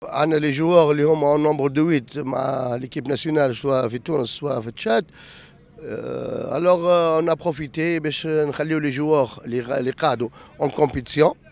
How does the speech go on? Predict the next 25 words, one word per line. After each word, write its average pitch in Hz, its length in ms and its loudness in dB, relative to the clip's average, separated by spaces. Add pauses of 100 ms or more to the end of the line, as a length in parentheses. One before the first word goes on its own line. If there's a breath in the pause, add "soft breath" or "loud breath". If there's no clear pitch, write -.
(200)
وزيد 160 580 -4
فما 175 220 0
دي 151 140 -2
جوار 165 340 2
اللي 143 100 0
هما 151 160 4
من 143 120 0
ليليت، 139 380 -2 (400 soft breath)
أه، 127 120 -6
حبينا 135 320 -4
نزيد 131 200 -8
نشوفوا 131 280 -8
مستواهم 123 640 0
في 117 120 -10
ال-، 123 640 -8 (260 soft breath)
الفريق 131 280 -4
الاول. 123 240 2 (500 soft breath)
أه، - 600 -10
اخترنا 143 400 0
ستاد 123 220 -4
تونيزيان 135 420 -2
باسكو 123 300 -6
سيت - 180 -14
اون 135 100 -4
ايكيب 123 320 -4